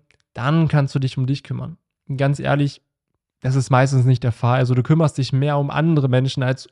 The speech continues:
um dich selbst. Und da fehlt komplett so die Zeit für dich, wo du mal zur Ruhe kommst.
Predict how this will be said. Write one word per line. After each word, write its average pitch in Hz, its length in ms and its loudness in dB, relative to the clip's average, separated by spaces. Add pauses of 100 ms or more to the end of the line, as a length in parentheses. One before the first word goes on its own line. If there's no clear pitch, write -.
um 143 160 -4
dich 135 160 -2
selbst. 143 480 -2 (1300)
Und 135 160 0
da 139 100 4
fehlt 147 220 2
komplett 139 420 0
so 139 120 -2
die 123 140 -4
Zeit 139 440 -2
für - 220 -2
dich, 143 400 -2
wo 139 60 -2
du 160 160 0
mal 165 160 4
zur 131 200 -2
Ruhe 139 300 4
kommst. 120 520 -4